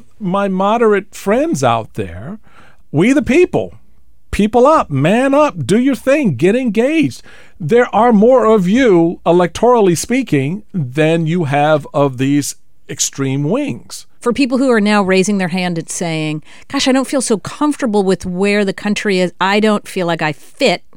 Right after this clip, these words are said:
Speaker 1: Right.
Speaker 2: with either party."
Speaker 1: Right.
Speaker 2: It is, well, where were you when you were voting for these people?
Speaker 1: Right. Well,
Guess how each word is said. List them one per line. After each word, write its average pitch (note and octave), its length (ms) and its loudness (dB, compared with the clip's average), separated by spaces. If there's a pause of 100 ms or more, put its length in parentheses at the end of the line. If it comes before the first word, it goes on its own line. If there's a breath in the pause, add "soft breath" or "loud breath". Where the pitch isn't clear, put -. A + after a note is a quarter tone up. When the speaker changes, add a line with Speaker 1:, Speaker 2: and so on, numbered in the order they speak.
Speaker 1:
Right. G#3+ 200 2
Speaker 2:
with F#3+ 120 2
either G3+ 240 0
party." F#3+ 540 -2
Speaker 1:
Right. G3+ 300 0 (240 loud breath)
Speaker 2:
It G3+ 180 -2
is, F#3 460 -2 (260)
well, G#3+ 500 0 (460)
where A3 340 -2
were G#3+ 200 0
you A#3 360 0
when G3+ 200 2
you F#3 100 0
were F3 160 0
voting F3 320 -2
for D3+ 160 -8
these C#3+ 160 -8
people? D3 320 -4
Speaker 1:
Right. F3+ 240 -2
Well, G#3+ 340 0